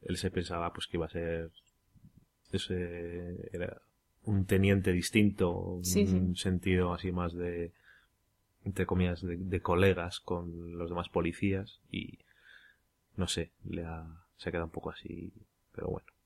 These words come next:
Speaker 1: en fin. No sé, cinco episodios.
Speaker 2: Sí que bien, bueno, sobre todo que, que me han vuelto a caer todos bien,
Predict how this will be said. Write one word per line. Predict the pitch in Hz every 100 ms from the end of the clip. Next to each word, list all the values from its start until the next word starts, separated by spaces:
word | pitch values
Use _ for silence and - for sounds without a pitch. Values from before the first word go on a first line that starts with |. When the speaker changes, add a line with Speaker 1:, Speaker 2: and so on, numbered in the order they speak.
| _ -
Speaker 1:
en | 95
fin. | 92 90 82 _ _ _ - - - - - - - - - _ -
No | 160
sé, | 156 151 190 - _ _ _ _ _ _ _ -
cinco | 120 117
episodios. | 117 113 110 135 156 180 180 180 - - _ _ _ _ _ _ _ _
Speaker 2:
Sí | - -
que | 233 247
bien, | 202 202 240 214
bueno, | 220
sobre | 208 196 190
todo | 196 226
que, | 226 233 226 202 175 175 175 - -
que | 196
me | 175
han | 180
vuelto | 196 196 214
a | 208
caer | 170 175 185 190 - _ -
todos | 190 180
bien, | 165 170 196 180